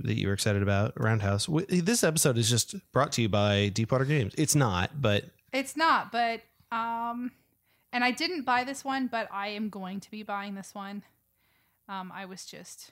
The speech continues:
Speaker 2: being stingy with my money.
Speaker 1: Yep.
Speaker 2: So,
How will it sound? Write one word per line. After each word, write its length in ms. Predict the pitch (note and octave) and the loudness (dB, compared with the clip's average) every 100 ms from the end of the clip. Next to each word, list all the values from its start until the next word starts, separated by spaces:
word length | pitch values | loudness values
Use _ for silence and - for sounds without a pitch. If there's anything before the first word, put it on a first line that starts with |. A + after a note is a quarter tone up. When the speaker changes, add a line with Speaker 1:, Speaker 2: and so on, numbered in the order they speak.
| _ _ | _ _
Speaker 2:
being 380 | E3+ E3 D#3+ E3+ _ _ _ _ _ _ _ _ _ _ | -20 -18 -20 -20 _ _ _ _ _ _ _ _ _ _
stingy 500 | - - F#3 F#3 F3 | -18 -14 -14 -14 -16
with 160 | - - | -18 -18
my 120 | D3 | -20
money. 280 | C#3+ D3 G3 | -20 -20 -4
Speaker 1:
Yep. 160 | C#3 B2+ _ _ _ _ _ | -2 -2 _ _ _ _ _
Speaker 2:
So, 680 | - - A3+ G#3+ G#3 G#3+ G3 | -12 -4 -2 -2 -2 -4 -10